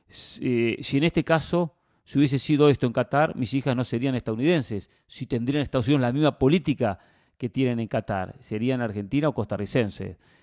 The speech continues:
Eh, pero aunque vivan y toda su vida la desarrollen en el país. Eh, un país donde tiene muchos inmigrantes, muchos africanos y muchos asiáticos. Eh, es verdad, no lo p-,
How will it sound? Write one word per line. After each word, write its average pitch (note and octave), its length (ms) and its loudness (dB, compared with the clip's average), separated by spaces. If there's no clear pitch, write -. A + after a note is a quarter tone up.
Eh, A#2 540 -4
pero E3 500 2
aunque A#2+ 280 -4
vivan E3 500 6
y C3 180 -4
toda D#3 240 6
su C3 160 2
vida D3+ 260 6
la C3 100 4
desarrollen A#2+ 640 4
en G#2 60 -6
el G#2 120 -6
país. G2 460 -6
Eh, A2+ 340 -4
un E3 160 -4
país D#3 280 4
donde A#2+ 600 0
tiene C#3 200 -2
muchos C3 340 -4
inmigrantes, A#2+ 800 0
muchos C3 360 -2
africanos B2+ 580 0
y A#2 60 0
muchos B2 300 -2
asiáticos. A#2 800 0
Eh, A#2+ 420 -6
es E3+ 180 2
verdad, C3+ 540 2
no C3+ 220 0
lo C#3 180 2
p-, - 80 -10